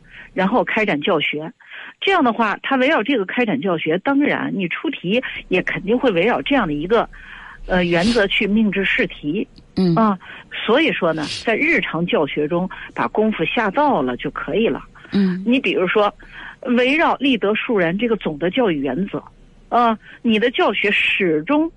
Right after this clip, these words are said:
Speaker 1: 要贯穿学科素养的培养。
Speaker 2: 嗯。
Speaker 1: 你像，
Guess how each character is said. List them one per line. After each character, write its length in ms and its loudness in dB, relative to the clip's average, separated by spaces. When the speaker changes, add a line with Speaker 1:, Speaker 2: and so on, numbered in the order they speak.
Speaker 1:
要 180 2
贯 280 0
穿 160 0
学 220 0
科 180 0
素 200 -2
养 160 -2
的 80 -20
培 160 -10
养。 160 -6
Speaker 2:
嗯。 220 2
Speaker 1:
你 140 2
像， 180 4